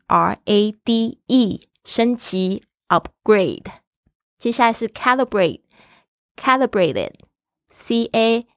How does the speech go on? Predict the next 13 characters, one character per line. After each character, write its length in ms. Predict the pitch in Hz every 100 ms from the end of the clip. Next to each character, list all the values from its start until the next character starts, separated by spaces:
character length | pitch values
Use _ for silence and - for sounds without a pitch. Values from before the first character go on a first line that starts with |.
| _ _
L 440 | 180 175 175 185 -
I 360 | 208 202 208 214
B 300 | - 214 214
R 320 | 202 185 - -
A 240 | 214 226
T 260 | - - 226
E 240 | 240 233 -
D，calibrated， 1600 | 269 202 - _ _ _ _ - 240 233 208 - - - - - _ _
是 160 | - 196
校 300 | - 214 202
准 320 | 180 180 175
后 320 | 180 254 208 175
的。 320 | 156 -